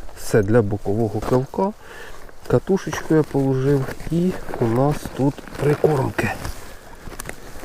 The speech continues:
Прикормки всі от такому відеречку.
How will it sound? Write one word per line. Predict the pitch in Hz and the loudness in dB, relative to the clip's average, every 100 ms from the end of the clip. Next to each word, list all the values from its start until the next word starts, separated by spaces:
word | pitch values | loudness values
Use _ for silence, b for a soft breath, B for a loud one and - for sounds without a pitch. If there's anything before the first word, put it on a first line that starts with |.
| B B B B B B | B B B B B B
Прикормки | - 127 - 139 127 127 | 2 4 6 4 4 2
всі | - - | 2 2
от | 123 - | 2 2
такому | 120 - 127 123 | 0 2 4 4
відеречку. | 120 135 185 170 - 156 | 2 4 4 4 2 0